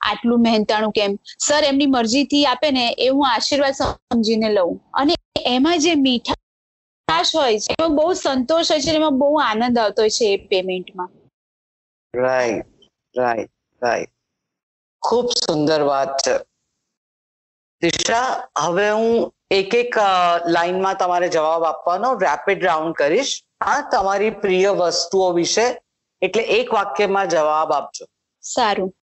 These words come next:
Speaker 2: દિશા, તમારા favorite કપડાં?
Speaker 1: સાડી, ખાદીનો કુર્તો.
Speaker 2: ઘરમાં?
Speaker 1: ખાદી. એક
Speaker 2: વાહ.
Speaker 1: જબ્બો પહેરું છું અને ચૂડીદાર.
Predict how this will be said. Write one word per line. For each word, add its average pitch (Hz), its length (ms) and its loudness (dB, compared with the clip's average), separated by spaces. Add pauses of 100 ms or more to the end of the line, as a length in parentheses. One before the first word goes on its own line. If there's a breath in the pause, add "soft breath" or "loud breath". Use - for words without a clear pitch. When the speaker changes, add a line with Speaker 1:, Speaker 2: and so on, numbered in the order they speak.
(260)
Speaker 2:
દિશા, 214 300 0
તમારા 226 480 0
favorite 214 680 0
કપડાં? 190 520 -2 (540)
Speaker 1:
સાડી, 277 760 0 (280)
ખાદીનો 240 460 0
કુર્તો. 233 520 -2 (420)
Speaker 2:
ઘરમાં? 202 600 -2 (540)
Speaker 1:
ખાદી. 226 480 0 (260)
એક 277 100 2
Speaker 2:
વાહ. 247 300 0
Speaker 1:
જબ્બો 247 560 -4
પહેરું 269 300 2
છું 381 320 -2
અને 269 160 0
ચૂડીદાર. 208 600 0